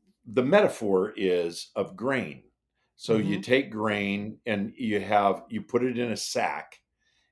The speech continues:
Speaker 1: and you just hand it to somebody. Well, there's a lot of air in there.
Speaker 2: Mm-hmm.
Speaker 1: So what Jesus is saying,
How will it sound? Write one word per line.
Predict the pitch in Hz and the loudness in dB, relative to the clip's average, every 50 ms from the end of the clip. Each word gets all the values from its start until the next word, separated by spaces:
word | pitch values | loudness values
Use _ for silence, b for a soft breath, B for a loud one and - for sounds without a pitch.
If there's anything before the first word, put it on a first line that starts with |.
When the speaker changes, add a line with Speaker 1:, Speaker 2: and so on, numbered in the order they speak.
| _ - | _ -6
Speaker 1:
and | 107 104 104 | -6 -4 -4
you | 104 101 | -2 -4
just | 95 - - | -6 -4 -2
hand | 123 123 139 156 - | 0 0 0 0 -2
it | 98 - | -6 -6
to | - 98 | -8 -10
somebody. | - - 104 95 90 78 80 82 87 92 101 - - | -8 -6 -8 -8 -6 -4 -4 -4 -4 -6 -8 -6 -6
Well, | 110 101 | -2 0
there's | 127 123 123 127 | 0 0 0 0
a | |
lot | 120 113 117 117 117 117 | 0 2 4 4 4 2
of | 113 - | 0 -2
air | - 120 120 131 131 127 113 | -2 0 0 2 2 0 -2
in | 90 82 78 | -4 -6 -8
there. | 76 67 - - _ _ _ _ _ _ _ _ _ 185 | -12 -14 -16 -18 _ _ _ _ _ _ _ _ _ -12
Speaker 2:
Mm-hmm. | 156 139 151 | -10 -8 -8
Speaker 1:
So | 160 160 190 110 104 | -6 0 2 2 4
what | 98 101 107 95 92 | 4 2 0 0 -2
Jesus | - 110 135 156 156 156 - 113 - | -2 0 0 0 0 -2 -6 -6 -4
is | 117 - - - | -4 -4 -4 -2
saying, | - 110 101 98 98 98 98 101 | 0 0 0 2 0 -2 -4 -8